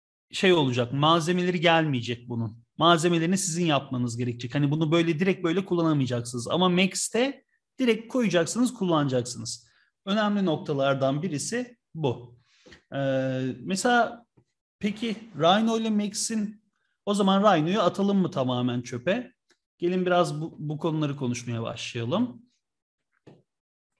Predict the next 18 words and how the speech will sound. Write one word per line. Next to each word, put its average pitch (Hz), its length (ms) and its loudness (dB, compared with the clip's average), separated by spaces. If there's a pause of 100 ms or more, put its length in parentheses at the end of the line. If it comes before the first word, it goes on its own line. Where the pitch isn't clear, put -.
(680)
Daha 127 240 -6
teknik - 640 -10
tarafına 120 400 -10
gelelim. 123 520 -4 (500)
Hani - 520 0 (140)
benim 196 440 2
neden 226 380 4
Max'i 208 640 -2
ve 175 200 0
V-Ray'i, 180 760 2
e, 139 200 -2
seçtiğim 180 580 0
sanırım 208 380 0
netleşmiştir. 185 880 0 (1500)
İkisi 214 420 -2
de 214 280 2
bu 220 120 8
anlamda 175 840 2